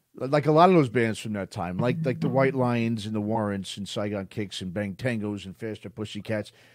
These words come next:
Speaker 1: You know,
Speaker 2: Yeah.
Speaker 1: they were just, it was all that. They never really hit, hit, hit heavy. Like I
Speaker 2: Never.
Speaker 1: said, they, they would always, like,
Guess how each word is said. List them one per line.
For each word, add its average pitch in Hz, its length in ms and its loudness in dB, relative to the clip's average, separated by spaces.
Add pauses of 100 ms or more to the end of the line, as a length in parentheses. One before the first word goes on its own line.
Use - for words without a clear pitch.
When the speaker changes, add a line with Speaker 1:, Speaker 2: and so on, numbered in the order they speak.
(140)
Speaker 1:
You - 80 4
know, 208 60 6
Speaker 2:
Yeah. 202 40 4
Speaker 1:
they 214 80 8
were 208 60 2
just, 190 320 -2
it 180 100 -2
was 165 180 4
all 180 200 2
that. 156 120 6
They 147 100 2
never 165 220 2
really 156 200 4
hit, 147 260 -2
hit, 131 220 -2
hit 113 200 -4
heavy. 101 420 -4 (420)
Like 131 160 6
I 113 40 0
Speaker 2:
Never. - 20 0
Speaker 1:
said, 151 180 -8
they, 143 80 -8
they 156 140 8
would 151 100 8
always, 180 260 6
like, 151 160 0